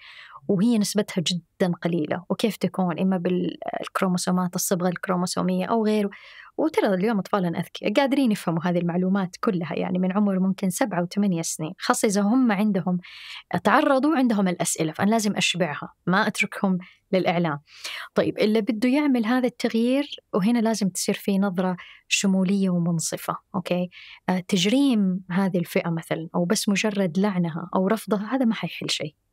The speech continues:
لأنه هو لما حيطلع في المقابل على التيك توك ولا الانستغرام ولا، ولا أي تطبيقات، حيبدأ يشوف طرح مو زي هذا الطرح، مو طرح أسود وأبيض،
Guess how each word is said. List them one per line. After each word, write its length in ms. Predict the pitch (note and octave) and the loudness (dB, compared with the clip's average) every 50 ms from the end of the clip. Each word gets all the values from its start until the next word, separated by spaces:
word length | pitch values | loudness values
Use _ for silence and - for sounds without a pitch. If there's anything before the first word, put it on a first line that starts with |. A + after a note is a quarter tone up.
| _ _ _ - | _ _ _ -2
لأنه 260 | - F3 G#3 G#3 G3 G3+ | 0 2 4 4 4 4
هو 160 | A#3 A3+ A3 | 2 2 2
لما 300 | G#3 G3+ G3+ G3+ G3+ F#3+ | 2 2 2 2 2 0
حيطلع 520 | - - A3 B3 D4+ D4+ - - F3+ D#3+ | 0 0 2 2 0 0 -2 -4 -4 -4
في 100 | - - | 0 0
المقابل 600 | G3+ F#3+ F#3+ F#3+ - - A3 G#3 D#3+ E3+ E3 F3+ F3+ - - - _ _ _ - | 2 2 2 0 0 0 0 0 0 0 -2 -2 -2 -6 -16 -20 _ _ _ -4
على 120 | D#3+ D#3+ E3 | -2 -2 -2
التيك 280 | E3 - - D4+ D4+ | -2 0 0 0 0
توك 280 | - - G3 F3+ - - | 2 -4 -4 -4 -4 -6
ولا 220 | - D#3 - - | -8 -6 -4 -4
الانستغرام 640 | D#3+ F#3 F3+ G3+ F#3+ - - G#3+ F#3+ A3 A#3 G#3 F#3+ | -4 -2 -2 -2 -2 0 0 0 2 2 2 2 2
ولا، 80 | F#3 G3 - | 0 0 0
ولا 280 | A#3 B3+ B3 B3 C4 - | 0 0 2 2 0 0
أي 320 | F4+ F#4 F4 C#4 A#3+ A#3 G#3+ | 0 0 0 2 0 0 0
تطبيقات، 680 | - G3 - - F3+ F3+ F3+ - - F#3 G#3 A#3+ - _ - - - - - - - | 0 -4 -4 -2 -2 -2 -2 0 0 -2 -2 -2 -6 _ -20 -20 -20 -20 -18 -10 -6
حيبدأ 340 | - - C#4 D#4 D#4+ - B3 | 0 2 2 2 4 2 2
يشوف 300 | A3+ - - C4+ - - | 2 2 -2 -4 -4 0
طرح 320 | - C4 C4 - - - | 0 0 0 0 0 0
مو 140 | G#3+ C#4 G#4 | 0 0 2
زي 160 | - C#4+ A3 | 0 0 0
هذا 220 | D#3+ F3+ E3+ D#3 | 2 0 0 -2
الطرح، 480 | F3 - - - D#3 - - - - _ _ _ _ _ _ - | -4 -4 -2 -4 -4 -4 -6 -10 -12 _ _ _ _ _ _ 0
مو 100 | G#3+ C4 | 0 0
طرح 260 | E4+ - E4 - - B3+ | 2 2 0 0 0 -2
أسود 320 | - - - G3 E3+ E3 | -2 0 0 0 2 2
وأبيض، 340 | F#3 F3+ D#3 D3+ D#3 E3 | 0 0 0 0 -4 -6